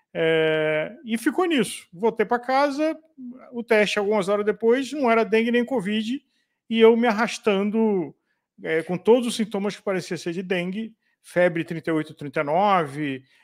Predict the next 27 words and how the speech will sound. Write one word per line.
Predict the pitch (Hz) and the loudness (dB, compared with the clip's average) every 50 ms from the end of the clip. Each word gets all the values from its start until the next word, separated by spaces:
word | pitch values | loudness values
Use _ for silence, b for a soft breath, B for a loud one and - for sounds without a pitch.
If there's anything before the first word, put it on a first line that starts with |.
| b _ - | b _ -6
mole, | 151 156 165 180 202 202 196 175 160 160 156 151 135 | 0 2 4 6 6 6 6 4 2 0 0 -2 -2
sem | 131 - 170 165 160 | -4 -6 -6 -6 -6
apetite, | 156 - - 143 - - - 190 214 214 202 - - - - - 143 131 123 127 _ _ _ _ _ _ _ - | -6 -8 -10 -12 -10 -8 -4 -2 0 0 -2 -2 -6 -8 -8 -8 -8 -10 -10 -12 _ _ _ _ _ _ _ -8
é, | 156 156 156 156 156 156 156 151 151 151 151 147 147 147 147 147 147 143 143 143 143 143 143 143 139 - 196 - _ _ - | -4 0 0 2 2 2 0 0 -2 -2 -2 -2 -2 -4 -4 -4 -4 -4 -6 -6 -6 -6 -8 -8 -10 -14 -16 -20 _ _ -12
e | 220 | -8
falei, | 202 240 262 220 | -2 0 0 0
"Putz, | 196 247 196 - - | 0 -2 -6 -6 -8
mas | 143 127 139 180 175 175 - - - - _ _ _ _ | -10 -8 -6 -6 -6 -6 -8 -10 -12 -16 _ _ _ _
tá | - 233 | -2 0
bom, | 277 269 180 | 2 0 0
o | - | 0
que | - - - | -2 -2 0
que | - | 0
eu | 247 233 | 2 4
tenho?" | - 247 190 143 127 120 - _ _ _ _ _ _ _ _ _ _ _ - | 4 4 4 2 -2 -8 -12 _ _ _ _ _ _ _ _ _ _ _ -6
É, | 147 143 143 143 143 139 139 139 143 b b b b b b - | -4 -4 -2 -2 -2 -4 -4 -6 -8 b b b b b b 0
e | 160 | 4
eu | 170 175 190 | 6 6 6
acho | 185 - | 6 4
que | - 196 | 2 2
essa | 208 220 220 240 226 | 2 4 2 0 0
foi | - 233 | 0 0
uma | 226 214 196 | 0 0 0
coisa | - - 196 180 185 180 | 0 0 0 0 0 -2
fundamental | - - 175 170 170 160 156 143 - - 180 202 214 202 185 160 151 156 | -4 -6 -6 -6 -6 -6 -8 -8 -4 0 2 4 4 4 2 0 -4 -8
de, | 147 151 160 170 180 180 185 190 190 190 196 196 190 196 185 - - | -10 -10 -8 -6 -4 -4 -2 -2 -2 -2 -2 -2 -2 -4 -4 -6 -4
é, | - 180 185 185 185 180 180 175 175 170 170 165 160 156 | -4 -2 -2 0 0 0 0 0 2 2 4 4 2 2